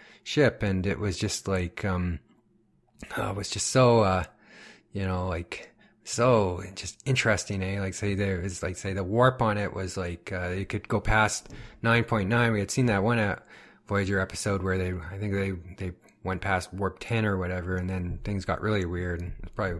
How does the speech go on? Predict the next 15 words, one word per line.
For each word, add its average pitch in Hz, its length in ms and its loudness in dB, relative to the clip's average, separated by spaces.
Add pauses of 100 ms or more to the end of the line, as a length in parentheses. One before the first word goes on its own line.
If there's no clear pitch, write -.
one 95 160 -6
of 87 100 -4
the 90 60 -6
worst 95 280 0
episodes 92 600 -6 (460)
ever 107 280 6
of 87 140 -2
Star 107 220 0
Trek, 92 280 -2
where, 82 400 -2 (640)
you 92 80 -8
know, 85 100 -6
Tom 95 300 -2
Paris, 98 500 0
like, 85 220 -8